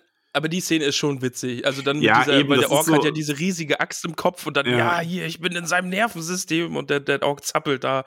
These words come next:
Speaker 1: Es ist, das ist natürlich schon cool und, und lustig,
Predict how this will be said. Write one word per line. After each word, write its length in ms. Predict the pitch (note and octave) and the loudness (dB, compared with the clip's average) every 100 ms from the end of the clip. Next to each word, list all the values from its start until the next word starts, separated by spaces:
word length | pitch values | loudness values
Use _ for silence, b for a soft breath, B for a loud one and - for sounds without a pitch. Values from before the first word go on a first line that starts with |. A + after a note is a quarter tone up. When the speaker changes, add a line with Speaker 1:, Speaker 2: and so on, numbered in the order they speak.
| B B B - | B B B -4
Speaker 1:
Es 100 | D3 | 0
ist, 520 | C#3+ C#3+ C3+ - - | 0 -2 -4 -6 -4
das 180 | C3+ C#3 | -2 -2
ist 100 | B2+ | -2
natürlich 320 | B2+ C3 A#2+ | -4 -2 -2
schon 180 | A#2 A#2+ A2+ | -2 -6 -6
cool 260 | A#2 A#2 C3 | -8 -8 -6
und, 200 | C3 B2 | -4 -4
und 120 | A#2 | -6
lustig, 340 | A2+ A2+ - | -6 -8 -8